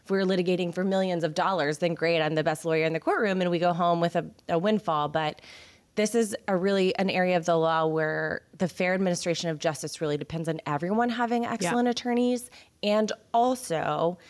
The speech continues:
Speaker 1: we have a doctorate of social work and we have a parent partner, a parent with lived experience, and we have social work interns that make sure that when these kids go home, they're not coming back into foster care. And
Speaker 2: Mm-hmm.
Speaker 1: so their role is to help us as lawyers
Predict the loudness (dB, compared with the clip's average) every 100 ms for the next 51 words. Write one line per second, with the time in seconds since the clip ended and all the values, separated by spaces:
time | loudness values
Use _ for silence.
0 | -20 -12 -2 0 2 2 2 0 -2 -2
1 | -4 -2 0 0 0 -2 0 0 2 2
2 | 0 -2 -2 0 0 -2 -4 -2 -2 -2
3 | -2 -4 -2 -2 -2 -2 -4 -6 -4 -4
4 | -4 -6 -6 -6 -2 -2 -4 -8 -16 -16
5 | -20 -6 -2 0 0 0 -2 0 -4 -2
6 | -2 0 -2 0 -2 -2 -4 -2 -2 0
7 | 0 -2 -2 -4 -6 -8 -8 -8 -10 -6
8 | 0 2 2 0 0 0 0 -2 -4 -6
9 | -6 -6 -10 -8 -8 -8 -8 -8 -12 -8
10 | -8 -2 2 2 2 2 4 2 2 2
11 | 4 2 2 0 0 -4 -2 -4 -2 -2
12 | -2 -4 -6 -4 -2 0 0 0 -4 -8